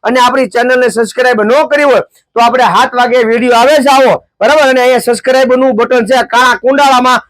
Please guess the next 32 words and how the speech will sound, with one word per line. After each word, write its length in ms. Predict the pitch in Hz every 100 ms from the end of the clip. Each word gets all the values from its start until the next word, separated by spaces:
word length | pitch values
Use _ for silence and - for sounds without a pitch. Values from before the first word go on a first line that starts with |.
| _
આ 120 | 208 202
ધડ 480 | 139 _ 220 269
દબી 320 | 254 269 294 302
દેવાનું, 560 | 277 262 233 240 240 _ _ 220
એટલે 180 | 240
આપણી 400 | 254 233 240 262
ચેનલ 440 | 214 208 240 262 247
સબસ્ક્રાઇબ 560 | 220 226 202 240 233
થઈ 240 | 196 269 294
જાય 240 | 254 196 _ _
અને 200 | 214 254
સાત 440 | 247 139 190 269 247
વાગે 280 | 240 233
વીડિયો 320 | 220 233 254 247
મૂકીએ 360 | 240 269 277
એટલે 140 | 254 226
ધડીંગ 420 | - 214 277 254
નારાનો 280 | 233 226 214
તમને 260 | 208 240 370 - _
મળે. 360 | 160 208 240 160 - _
બીજા 240 | 180 233 277
નંબરમાં 560 | 269 262 262 254 277
કે 340 | 269 _ - 247
મારી 340 | 208 208 269
માહિતી 300 | 262 247 254
તમને 180 | 247 247
સારી 260 | 190 214 247
લાગે 260 | 247 262
એટલે 180 | 254 240
અહીંયા 220 | 233 247
જો, 320 | 240 262 196 _ _ -
અ, 220 | 214 220